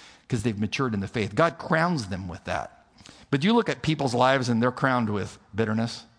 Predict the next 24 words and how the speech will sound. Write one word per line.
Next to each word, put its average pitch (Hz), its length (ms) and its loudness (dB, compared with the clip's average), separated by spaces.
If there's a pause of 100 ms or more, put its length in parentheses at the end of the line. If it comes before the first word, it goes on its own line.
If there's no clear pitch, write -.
(680)
anger, 104 460 -2 (800)
depression, 101 720 -4 (540)
all 117 180 -2
these 113 200 0
things. 123 260 -2
When 117 100 0
God 135 200 2
says, 113 160 -4
"No, 123 100 2
if 117 120 -4
you 131 120 -2
praise 147 440 -2
me 113 140 0
and 101 220 -4
walk 110 440 -2
with 110 160 -6
me, 98 180 -4 (320)
I 120 120 4
will 135 120 -2
put - 260 -4
your, 110 300 -2
on 117 180 2
your 139 120 -2
head, 110 340 0